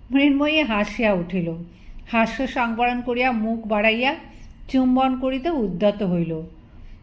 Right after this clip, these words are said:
কাছাকাছি গিয়া আর পারিল না, খিলখিল করিয়া হাসিয়া উঠিল। এমন দুইবার চেষ্টা করিয়া অবশেষে নিরস্ত হইয়া মুখে কাপড় দিয়া হাসিতে লাগিল।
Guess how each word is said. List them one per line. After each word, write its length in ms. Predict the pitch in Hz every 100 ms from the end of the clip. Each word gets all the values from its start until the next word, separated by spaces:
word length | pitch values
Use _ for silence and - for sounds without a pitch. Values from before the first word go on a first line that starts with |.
| -
কাছাকাছি 600 | 254 262 285 285 294 311
গিয়া 200 | 277 330
আর 280 | 311 269 311 -
পারিল 340 | 247 185 175 185
না, 260 | 175 165 165 - -
খিলখিল 520 | - 277 254 - 294
করিয়া 340 | 285 262 277 349
হাসিয়া 460 | 285 208 190 208
উঠিল। 500 | 180 175 180 165 165 170 - - - - - - - - - - - - - - - -
এমন 340 | 247 269 294
দুইবার 380 | 269 277 269 294 269
চেষ্টা 340 | 233 233 262
করিয়া 480 | 262 269 277 214 240
অবশেষে 720 | 226 226 233 247 247 247 262 - - -
নিরস্ত 560 | 208 240 240 254 254 254
হইয়া 420 | 240 240 262 339 - - - 240
মুখে 240 | 233 262
কাপড় 500 | 226 196 196 226 220
দিয়া 260 | 214 254 294
হাসিতে 440 | 220 175 - 185 180
লাগিল। 500 | 175 170 165 165